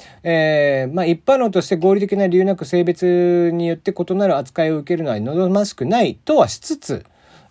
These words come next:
とはしつつね、その学校の順位付けが可能となってしまって競争が助長されるみたいなのが、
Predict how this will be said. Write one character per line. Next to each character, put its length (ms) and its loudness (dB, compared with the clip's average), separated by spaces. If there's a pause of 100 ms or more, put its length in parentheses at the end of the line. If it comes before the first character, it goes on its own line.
と 100 0
は 80 4
し 60 -4
つ 100 -8
つ 100 -14
ね、 160 -10 (1600)
そ 100 -8
の 80 -2
学 240 2
校 220 4
の 100 0
順 240 4
位 80 4
付 160 -6
け 20 -6
が 120 2
可 160 2
能 160 4
と 100 0
な 120 2
っ 20 -6
て 100 -6
し 80 -4
ま 80 2
っ 60 -2
て 120 -6
競 180 2
争 200 0
が 140 2
助 100 -4
長 180 0
さ 140 0
れ 100 0
る 160 -4
み 140 0
た 120 2
い 40 -8
な 160 -10
の 160 -8
が、 180 2